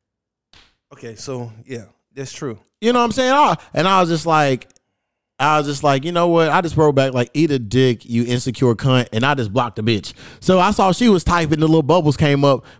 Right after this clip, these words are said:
Speaker 2: but when she sent that message, that shit turned green.
Speaker 1: No, yeah, I get
Speaker 2: I was
Speaker 1: that.
Speaker 2: like, "Bro, I'm not finna go back and forth with your motherfucking ass over this little shit, man."
Speaker 1: Okay. Let me know when you're ready for me to respond.
Speaker 2: All right. I'll keep going a little bit, but fucking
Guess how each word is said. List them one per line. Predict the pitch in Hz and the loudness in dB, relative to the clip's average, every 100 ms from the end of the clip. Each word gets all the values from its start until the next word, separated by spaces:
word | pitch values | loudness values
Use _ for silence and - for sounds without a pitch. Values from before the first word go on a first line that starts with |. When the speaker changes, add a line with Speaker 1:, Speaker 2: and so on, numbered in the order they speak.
| - | -4
Speaker 2:
but | 117 | 0
when | 135 | 0
she | 165 | 0
sent | 151 175 | -2 -2
that | 160 156 | 0 0
message, | 156 180 170 135 | 0 -2 -2 -4
that | 110 143 | 0 0
shit | - 147 | 0 -4
turned | 131 147 151 | -2 -2 0
green. | 127 131 107 101 95 _ _ | 0 0 0 -4 -8 _ _
Speaker 1:
No, | 131 170 | -12 -8
yeah, | 120 113 76 | -8 -10 -12
I | |
get | - | -6
Speaker 2:
I | 139 175 | 0 2
was | 151 | 2
Speaker 1:
that. | |
Speaker 2:
like, | 139 | 0
"Bro, | 131 160 | 2 0
I'm | 190 | 0
not | 165 | 0
finna | 160 147 | -2 0
go | 139 | 0
back | 135 127 | 0 -2
and | 107 | -4
forth | 143 143 127 - _ _ _ | 0 0 0 -4 _ _ _
with | 123 | -2
your | 131 | 0
motherfucking | 135 135 131 131 127 | 2 0 2 0 0
ass | 131 131 127 123 | 0 0 -2 -2
over | 123 123 | -2 0
this | 123 | 0
little | 120 117 | 0 -2
shit, | - 131 120 | 0 0 0
man." | 117 123 123 117 - _ _ _ _ _ _ _ _ - | 0 0 0 -2 -6 _ _ _ _ _ _ _ _ -12
Speaker 1:
Okay. | 156 147 120 120 _ _ _ _ _ _ _ _ _ _ _ | -10 -8 -12 -18 _ _ _ _ _ _ _ _ _ _ _
Let | 139 | -10
me | 165 | -8
know | 165 | -6
when | 156 | -8
you're | 143 | -10
ready | 143 127 | -12 -14
for | - | -16
me | 123 | -18
to | 117 | -18
respond. | 110 _ 117 | -20 _ -2
Speaker 2:
All | 110 104 | 0 0
right. | 101 - _ _ - | -2 -8 _ _ -2
I'll | 123 | 0
keep | 131 | 2
going | 110 117 110 | 2 0 0
a | |
little | 110 113 | 0 0
bit, | 110 104 | 0 0
but | 113 123 101 | 0 0 0
fucking | - 220 180 147 120 | 0 0 0 -2 -6